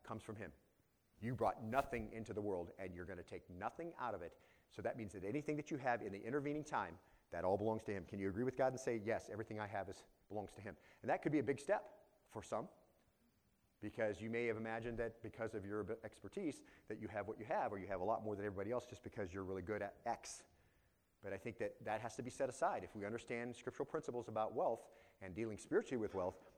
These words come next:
we have to say, "Okay, I'm ready to agree with God that everything I have comes from him." You have no ability, I have no ability, no power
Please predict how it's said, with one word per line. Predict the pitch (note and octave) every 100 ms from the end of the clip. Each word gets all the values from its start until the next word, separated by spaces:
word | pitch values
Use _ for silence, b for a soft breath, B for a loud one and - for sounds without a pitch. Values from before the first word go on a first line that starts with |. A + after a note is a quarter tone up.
| -
we | G#2
have | A2
to | C3
say, | - G2+
"Okay, | G2+ F#2+ F2+ -
I'm | G2+
ready | A2+ B2+
to | C3
agree | B2 A#2+
with | A#2
God | F#2+ F2
that |
everything | G2 - A2
I |
have | G#2 E2
comes | - F2+
from | G#2
him." | A2+ G2+ B B
You | A#2 A#2
have | A2 F#2
no | G2+ A2+
ability, | F3+ D3 B2+ C3 C3
I | G2+
have | G#2 E2+
no | A#2
ability, | D#3 A#2 A2
no | G2+ F3
power | - C3+ B2 A#2+